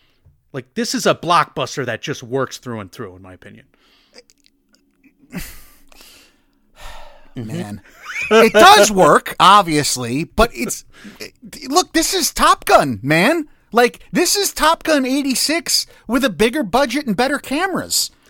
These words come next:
Speaker 2: And yeah,
Speaker 1: I
Speaker 2: the
Speaker 1: also think
Speaker 2: innovative
Speaker 1: it's a
Speaker 2: stuff
Speaker 1: better script, though, as we get into some script
Speaker 2: Oh,
Speaker 1: thoughts.
Speaker 2: it's
Speaker 1: It's a
Speaker 2: so
Speaker 1: better
Speaker 2: si-,
Speaker 1: script.
Speaker 2: look, look, it's a better script because of the last half hour, which is innovative and new,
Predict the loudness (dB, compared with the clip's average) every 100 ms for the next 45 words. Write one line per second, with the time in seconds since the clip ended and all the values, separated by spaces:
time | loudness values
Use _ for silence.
0 | -4 0 2 4 4 2 2 0 2 0
1 | 0 0 0 0 -2 -6 -6 -6 -6 -12
2 | -10 -10 -10 -8 -8 -8 -12 -12 -12 -10
3 | -6 -2 2 4 2 2 0 -2 -2 -4
4 | -4 -2 0 0 4 6 8 6 4 2
5 | -2 -4 2 2 2 -4 0 0 2 -2
6 | 0 -2 2 2 2 0 -4 -2 -2 -2
7 | -4 -8 -2 -2 0 -2 0 0 0 -4
8 | -4 -2 -2 0 2 2 -2 -6 -10 -4
9 | -2 0 -2 -2 0 0 2 0 2 -2
10 | -4 -2 -2 -2 -2 0 2 0 -2